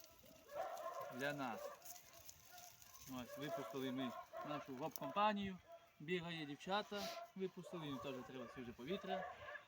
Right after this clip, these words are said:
розминка. Але менше з тим ми працюємо, робимо нашого, е, забора, тому що у нас забор,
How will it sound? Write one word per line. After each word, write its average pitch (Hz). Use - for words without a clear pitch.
розминка. 170
Але 131
менше 139
з -
тим 160
ми 156
працюємо, 147
робимо 147
нашого, 143
е, 147
забора, 135
тому 127
що -
у 120
нас 135
забор, 123